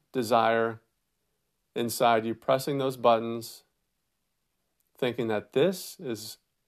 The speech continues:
what will be best for you in this moment. You could even thank him for trying to help.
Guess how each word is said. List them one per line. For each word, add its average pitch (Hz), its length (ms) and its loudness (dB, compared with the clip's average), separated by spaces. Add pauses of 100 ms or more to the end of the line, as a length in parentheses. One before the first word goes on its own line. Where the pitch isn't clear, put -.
(580)
what 135 240 4
will 127 80 -2
be 113 140 -4
best 123 420 2
for - 180 -8
you 104 360 -4
in 110 100 -8
this 135 220 -8
moment. 143 480 -6 (1800)
You 131 60 -10
could 147 120 0
even 143 200 2
thank 135 360 0
him 101 280 -6 (100)
for 120 140 -10
trying 110 340 -2
to 120 60 -4
help. 151 400 -2